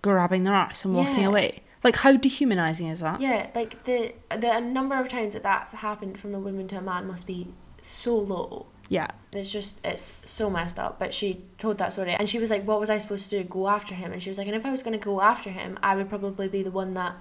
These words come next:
Speaker 1: Like,
Speaker 2: got
Speaker 1: lost.
Speaker 2: in trouble."
Speaker 1: Yeah, yeah, yeah.
Speaker 2: Because she would be coming across as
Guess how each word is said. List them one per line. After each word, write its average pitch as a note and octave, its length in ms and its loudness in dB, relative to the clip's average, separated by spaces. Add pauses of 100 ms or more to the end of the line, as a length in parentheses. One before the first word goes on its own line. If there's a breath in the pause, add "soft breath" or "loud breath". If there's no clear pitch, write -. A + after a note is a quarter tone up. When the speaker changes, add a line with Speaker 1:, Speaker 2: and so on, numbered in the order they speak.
(220 soft breath)
Speaker 1:
Like, G3+ 140 4
Speaker 2:
got G3 80 2
Speaker 1:
lost. G3+ 280 8 (120)
Speaker 2:
in C#4+ 60 6
trouble." - 260 2
Speaker 1:
Yeah, E3+ 260 6 (120)
yeah, G3+ 140 4
yeah. E3+ 180 6
Speaker 2:
Because A3 340 0 (140)
she - 240 0
would G#3+ 180 2
be G3+ 320 -4
coming G#3 240 0
across G3+ 380 -4
as G3 180 -2